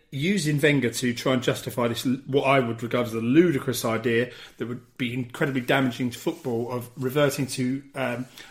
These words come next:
a World Cup every two years rather than the four years since it has been, since its, uh, uh, launch in nineteen, uh, thirty. The four-year cycle is what, for me, makes it special, makes it feel kind of, you know,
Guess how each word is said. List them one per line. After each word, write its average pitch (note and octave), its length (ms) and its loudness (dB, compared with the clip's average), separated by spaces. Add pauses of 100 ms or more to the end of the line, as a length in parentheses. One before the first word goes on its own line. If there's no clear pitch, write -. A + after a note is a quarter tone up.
(120)
a C#3 40 -2
World D#3 260 8
Cup C3 160 0
every B2 180 0
two G3+ 260 4
years A#2+ 440 2
rather B2 240 2
than A#2 160 -2
the A#2 80 -2
four F3 260 6
years A#2 260 0
since - 380 -6
it A#2+ 160 -6
has A#2 240 -8
been, A#2 400 -4 (220)
since - 400 -4
its, - 320 -6
uh, B2 320 -4 (280)
uh, A#2+ 100 -2
launch B2+ 340 -2
in B2 140 2
nineteen, A#2+ 720 -2
uh, A2+ 140 -6
thirty. C3+ 540 2
The A#2 80 -10
four-year C3 640 4
cycle B2 420 -2
is A#2 80 -2
what, A#2+ 220 -4 (180)
for - 160 -2
me, C3 160 2
makes A#2+ 240 -2
it B2 80 -10
special, D#3 640 2
makes B2+ 240 -2
it C#3 100 -12
feel A#2+ 240 -2
kind A#2 220 -4
of, A2+ 80 -6
you A#2 80 -2
know, A2 80 -6